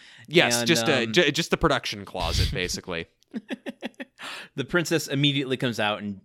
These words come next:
Speaker 2: uh, demands that, uh, that they bow before her. Um, she's, uh, you know, she's the future queen,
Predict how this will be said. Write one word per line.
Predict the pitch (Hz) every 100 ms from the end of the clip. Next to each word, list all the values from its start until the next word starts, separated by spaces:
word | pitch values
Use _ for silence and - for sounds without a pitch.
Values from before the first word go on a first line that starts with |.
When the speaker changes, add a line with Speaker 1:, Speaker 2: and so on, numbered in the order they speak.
| 117
Speaker 2:
uh, | 107 104 104 101
demands | 98 101 104 104 104
that, | 101 98 -
uh, | 101 92 92 92 _ - - _ -
that | 110
they | 113
bow | 104 117 107 107
before | 98 - 104 90
her. | 95 101 107
Um, | 104 101 101 98 98 95 _ _ 120
she's, | - 123 117 110 120
uh, | 110 110 110 110
you | 120
know, | 123 101 117
she's | - 123
the | 110
future | 131 123 123
queen, | - 147 120 95